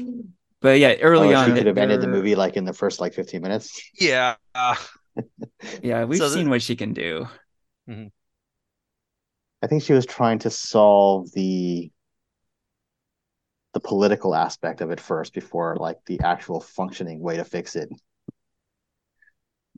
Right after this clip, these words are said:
Speaker 1: Yeah. Okay, any other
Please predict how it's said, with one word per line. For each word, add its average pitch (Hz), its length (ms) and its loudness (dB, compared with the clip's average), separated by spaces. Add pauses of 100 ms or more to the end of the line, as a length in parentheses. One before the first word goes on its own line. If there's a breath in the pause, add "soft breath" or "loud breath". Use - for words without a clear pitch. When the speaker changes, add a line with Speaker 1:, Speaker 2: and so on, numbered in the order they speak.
Speaker 1:
Yeah. - 140 -20 (2750)
Okay, 120 240 -6
any 139 240 0
other 151 240 -2